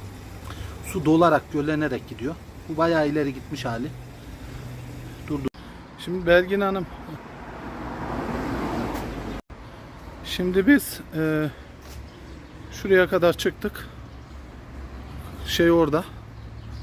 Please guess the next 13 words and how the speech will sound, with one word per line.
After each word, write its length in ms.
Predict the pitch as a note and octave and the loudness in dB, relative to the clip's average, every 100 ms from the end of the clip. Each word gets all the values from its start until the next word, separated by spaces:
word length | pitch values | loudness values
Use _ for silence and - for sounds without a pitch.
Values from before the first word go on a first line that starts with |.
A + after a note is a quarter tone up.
| - - - | -10 -10 -6
Çukur 280 | - C3 E3+ | -4 2 2
şurada. 380 | - D3 C#3 D3+ - - - | 2 2 4 2 -4 -8 -4
Bak. 100 | A#2 - - - - - - - - - | -4 -6 -14 -14 -14 -14 -14 -14 -12 -10
Çukur 360 | - - E3 D3 | -10 -2 0 4
burada. 260 | D3 C3+ D#3+ - | 4 4 0 -6
Şuradan 440 | - D#3 D3 C#3+ | 0 2 6 6
gelen 340 | C#3+ C#3 C3+ C3 | 6 6 4 4
boru 220 | C#3+ C#3+ | 4 4
hattı 360 | C#3 - D#3 D3+ - - - - - - - - - | 0 0 -4 -4 -6 -12 -12 -12 -12 -12 -12 -12 -8
şu 200 | - - | -2 0
kısma 360 | - - E3+ D3+ | 2 2 2 4
kadar 360 | D3 C#3+ B2+ | 6 6 6
değişecek. 420 | C#3+ D3 C#3 D3+ | 6 4 2 0